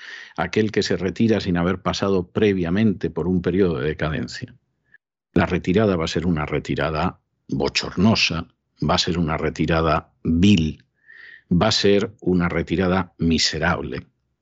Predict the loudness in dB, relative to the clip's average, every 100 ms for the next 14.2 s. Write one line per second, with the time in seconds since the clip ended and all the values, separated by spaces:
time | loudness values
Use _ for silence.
0 | _ _ _ _ _ -2 2 2 4 6
1 | 6 4 0 0 2 2 0 -2 -4 -2
2 | 0 -2 0 0 0 0 -6 -12 _ -10
3 | -4 0 0 0 -6 -2 -2 -2 -4 -6
4 | -6 -8 -8 -10 -12 -14 _ _ -20 -14
5 | -2 0 0 0 0 0 0 2 6 6
6 | 4 _ _ 0 2 2 2 2 2 0
7 | -4 -2 -2 -2 -4 -12 _ _ _ _
8 | _ 0 0 0 2 2 2 -2 -6 -2
9 | 0 0 0 2 2 2 0 -2 -2 -4
10 | -4 -4 -8 -8 _ _ _ _ -4 -2
11 | -2 -2 0 0 0 -4 -6 -8 -8 -6
12 | -6 -8 -10 -10 -10 -10 _ _ _ _
13 | _ _ _ _ 2 4 6 4 2 -4
14 | -4 -14